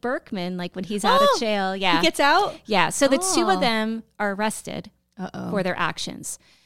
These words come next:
Speaker 1: So the charges, according to the Emma Goldman papers, she's charged with, um, conspiring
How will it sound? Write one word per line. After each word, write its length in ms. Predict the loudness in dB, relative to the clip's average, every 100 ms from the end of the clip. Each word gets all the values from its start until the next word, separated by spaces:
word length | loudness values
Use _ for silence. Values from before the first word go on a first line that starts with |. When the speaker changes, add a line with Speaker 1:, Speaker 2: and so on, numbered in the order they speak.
| _
Speaker 1:
So 180 | -2 0
the 80 | 0
charges, 720 | 0 2 2 2 -2 -2 -4
according 420 | -6 -6 -4 -2 -4
to 100 | -4
the 200 | -4 -2
Emma 200 | -6 -4
Goldman 340 | -4 -4 -6
papers, 400 | -6 -6 -6 -8 -10 _ _
she's 320 | -8 -6 -4
charged 480 | -2 0 0 -4 -6
with, 300 | -6 -6 -10 _ _ _ _ -12
um, 340 | -10 -8 -12 -16
conspiring 1000 | -12 -10 -8 -8 -6 -6 -6 -6 -6 -8